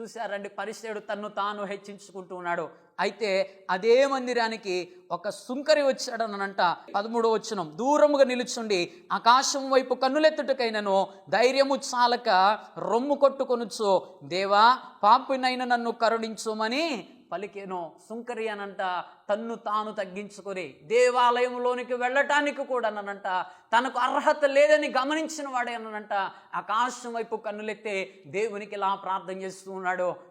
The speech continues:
ఏమన్నానంటే, "పాపినైన నన్ను కరుణించయ్యా." ఇప్పుడు వీరిరువురిలో దేవుడు ఎవరి ప్రార్థన ఆలకించాడు అనంటే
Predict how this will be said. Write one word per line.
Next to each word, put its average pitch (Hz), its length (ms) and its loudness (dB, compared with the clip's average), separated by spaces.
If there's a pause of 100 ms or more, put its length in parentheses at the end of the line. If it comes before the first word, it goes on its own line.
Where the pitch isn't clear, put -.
ఏమన్నానంటే, 196 920 -8
"పాపినైన 202 640 -4
నన్ను 208 680 0 (240)
కరుణించయ్యా." 170 800 -10 (320)
ఇప్పుడు 190 200 -10
వీరిరువురిలో 208 960 -2 (220)
దేవుడు 277 480 4
ఎవరి 240 360 0
ప్రార్థన 269 480 2
ఆలకించాడు 294 720 2
అనంటే 214 760 -2